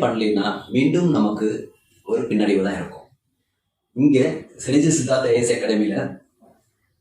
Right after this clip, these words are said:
யூ பி எஸ் சி preliminary மார்க் டெஸ்ட் சீரிஸ் just மூணு டெஸ்ட் வந்து கண்டக்ட் பண்ண போறோம். அந்த டெஸ்ட்டுக்கு பிறகு ஒவ்வொரு டெஸ்ட்லயும் நீங்க எடுத்த மார்க்ஸ் என்ன, என்னென்ன கொஸ்டின்ஸ்க்கு தப்பா ஆன்சர் பண்ணிருக்கீங்க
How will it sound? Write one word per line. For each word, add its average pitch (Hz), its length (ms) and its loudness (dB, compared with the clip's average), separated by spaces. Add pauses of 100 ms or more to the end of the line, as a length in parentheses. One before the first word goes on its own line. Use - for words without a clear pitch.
(120)
யூ 143 140 0
பி 160 80 4
எஸ் - 140 2
சி 156 140 2
preliminary 120 420 2 (340)
மார்க் 120 340 -2
டெஸ்ட் - 300 -2
சீரிஸ் 104 340 -4 (480)
just 131 180 -2 (120)
மூணு 110 220 -2
டெஸ்ட் 110 200 -2
வந்து 101 200 -8
கண்டக்ட் 92 280 -6
பண்ண 90 220 -8
போறோம். 87 200 -10 (1040)
அந்த 120 220 2
டெஸ்ட்டுக்கு 135 380 2
பிறகு 117 280 2 (760)
ஒவ்வொரு 190 300 4 (120)
டெஸ்ட்லயும் - 520 0 (400)
நீங்க 123 180 4
எடுத்த 123 200 2 (120)
மார்க்ஸ் - 400 -2
என்ன, 98 140 -4 (760)
என்னென்ன 160 400 4
கொஸ்டின்ஸ்க்கு 131 520 -2 (280)
தப்பா 135 300 0
ஆன்சர் - 280 -4
பண்ணிருக்கீங்க 95 420 -2